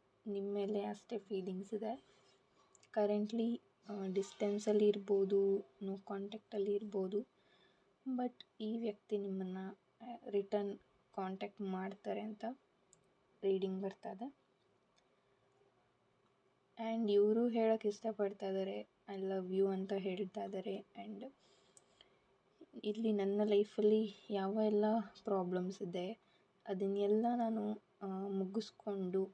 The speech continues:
ನಿನ್ನ ಹತ್ರ ಬರ್ತೀನಿ, ನನ್ನ ಲೈಫಲ್ಲಿ ಒಂದು ಸ್ಟೆಬಿಲಿಟಿ, ಆ, ಸಿಗಲಿ ಅಂತ ವೇಟ್ ಮಾಡ್ತಾ ಇದ್ದೀನಿ. So ಅದು ಸಿಕ್ಕ ತಕ್ಷಣ ನಾನು ನಿನ್ನ ಹತ್ರನೇ ಮೊದಲು ಬರೋದು ಅಂತ ಇವರು ಹೇಳ್ತಾ ಇದ್ದಾರೆ.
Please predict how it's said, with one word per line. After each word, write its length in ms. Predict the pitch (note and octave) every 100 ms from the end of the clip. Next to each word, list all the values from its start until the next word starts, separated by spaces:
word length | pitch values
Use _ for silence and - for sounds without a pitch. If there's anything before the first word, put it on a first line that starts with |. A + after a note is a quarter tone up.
| -
ನಿನ್ನ 180 | G3 F#3+
ಹತ್ರ 380 | G3+ G3 - F#3+
ಬರ್ತೀನಿ, 640 | F#3 F#3 _ F#3 F3 - - _ _ _ _ _ _ _
ನನ್ನ 220 | G#3 G3+ G#3+
ಲೈಫಲ್ಲಿ 500 | G#3+ G3 G3 G#3 G#3
ಒಂದು 220 | G3+ G3
ಸ್ಟೆಬಿಲಿಟಿ, 840 | G3+ - G#3+ G#3+ A#3+ B3+ - A#3+ - _ -
ಆ, 40 | G3 F#3+ F#3+ F#3+ _ _
ಸಿಗಲಿ 500 | - G#3+ G3 G#3+ G#3+
ಅಂತ 220 | G#3 F#3 F#3+
ವೇಟ್ 320 | F#3 F3+ F3
ಮಾಡ್ತಾ 360 | F#3 G3 F#3+ G3
ಇದ್ದೀನಿ. 380 | F#3+ F#3+ F#3+ G3 _ _ _ _ _ _ _ -
So 120 | A#3+
ಅದು 120 | A#3+
ಸಿಕ್ಕ 480 | A3+ - B3 - -
ತಕ್ಷಣ 480 | A#3 G#3 - - G#3+ G#3+
ನಾನು 320 | G3+ G3 F#3+
ನಿನ್ನ 240 | F#3 F#3 F#3+
ಹತ್ರನೇ 480 | G3+ G3+ G3+ G3 G3
ಮೊದಲು 380 | F#3+ F3 F#3 F3+
ಬರೋದು 480 | F3+ F3 F3 F3+ F3 _ _ _ _ _ _ _ _ _ _ _ _ _ _ -
ಅಂತ 220 | G3 F#3+
ಇವರು 280 | G3 F#3+ F#3+
ಹೇಳ್ತಾ 480 | F#3+ F#3 F#3 G3+ F3+
ಇದ್ದಾರೆ. 400 | F3+ F3+ G3